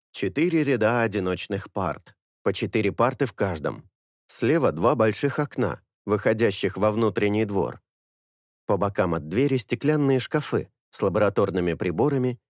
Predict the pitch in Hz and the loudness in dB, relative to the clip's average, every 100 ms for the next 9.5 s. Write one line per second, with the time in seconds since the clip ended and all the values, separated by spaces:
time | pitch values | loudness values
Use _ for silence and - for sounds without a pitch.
0 | _ - 156 170 160 113 92 90 98 92 | _ -4 0 0 0 0 0 0 -2 -4
1 | 98 95 87 113 113 - - 64 - _ | -2 -2 0 0 0 -2 -6 -10 -12 _
2 | _ _ _ _ _ _ _ _ - 90 | _ _ _ _ _ _ _ _ -8 -2
3 | 90 - 95 85 - 143 107 85 85 123 | -2 0 -4 -2 0 2 2 -2 -2 0
4 | 139 151 143 - 151 139 143 123 113 127 | 2 2 0 0 0 2 2 4 2 0
5 | 120 117 107 98 90 85 - 131 139 143 | 0 0 4 2 2 0 0 -2 -2 -4
6 | _ _ _ _ - 87 85 92 87 110 | _ _ _ _ -6 -4 -2 -2 0 0
7 | 151 - 95 - 87 78 - - _ - | 0 0 -2 -2 -2 -2 -8 -10 _ -10
8 | - 90 120 151 147 110 98 92 - - | -4 0 0 0 -2 -4 -4 -6 -8 -8
9 | 110 - 90 62 | -8 -6 -6 -6